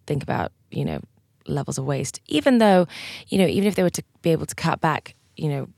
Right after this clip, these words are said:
waste by one percent in that business, it would probably be enormous when you think about how big the business is. Um, I think whatever anybody is looking at doing is great. I just think that it's important that people actually do it. They don't just talk about doing it.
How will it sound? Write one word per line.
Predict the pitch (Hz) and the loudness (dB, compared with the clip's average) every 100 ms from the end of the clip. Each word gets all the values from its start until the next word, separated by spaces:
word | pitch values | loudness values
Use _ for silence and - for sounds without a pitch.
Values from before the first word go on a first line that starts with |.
| - | -6
waste | 151 160 139 | 0 2 2
by | 151 | 0
one | 151 165 165 | 4 4 4
percent | 156 - 160 147 | 2 0 0 -2
in | - | -4
that | 143 - | -4 -4
business, | 139 147 135 | -4 -4 -2
it | |
would | 113 | -2
probably | 156 143 - 135 - | -2 -2 -4 -6 0
be | 170 | 2
enormous | 165 165 165 151 127 - - - - | 4 4 4 2 0 -4 -4 -4 -4
when | 151 | -4
you | 147 | -2
think | 147 - | -4 -4
about | 92 | -6
how | 131 139 | -6 -6
big | 139 | -8
the | - | -8
business | 123 - 180 | -10 -6 -2
is. | 151 - - - - - - | -4 -6 -16 -14 -14 -10 0
Um, | 190 196 185 185 180 - - - - - - | 4 6 6 4 0 -4 -20 -20 -20 -20 -2
I | 254 | 2
think | 247 302 | 2 6
whatever | 277 - 247 | 6 6 6
anybody | 240 233 226 220 | 6 4 2 2
is | 220 208 | 0 2
looking | 208 214 202 | 0 0 -2
at | |
doing | 214 202 208 | 0 2 2
is | 190 170 | 0 -2
great. | - 175 180 233 - - | -4 0 0 0 -6 -2
I | 180 | 0
just | 175 - | 0 -2
think | 185 196 | -2 -2
that | 175 | -4
it's | - | -2
important | 170 151 - 160 | -4 -2 -4 -2
that | 151 | -2
people | 170 160 | -2 -2
actually | - - 160 | -2 -2 -4
do | - 156 | 0 0
it. | 180 | 0
They | - | 0
don't | 151 | -2
just | 151 - | -2 -4
talk | - - | -4 -2
about | 64 | -2
doing | - 82 | -2 -6
it. | - - | -6 -8